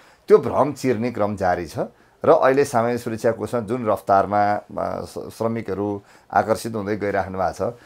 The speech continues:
यो वास्तवमा पहिला प्रचार गरिएको जस्तो होइन रहेछ। यसले धेरै प्रतिफल दिँदो रहेछ,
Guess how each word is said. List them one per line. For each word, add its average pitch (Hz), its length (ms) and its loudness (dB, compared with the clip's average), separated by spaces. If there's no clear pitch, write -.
यो 117 100 2
वास्तवमा 107 420 0
पहिला 104 280 0
प्रचार 104 360 2
गरिएको 98 340 -4
जस्तो 95 260 -6
होइन 82 200 -6
रहेछ। 90 340 -4
यसले 127 200 2
धेरै 92 280 0
प्रतिफल 117 500 2
दिँदो 101 240 -2
रहेछ, 85 300 -2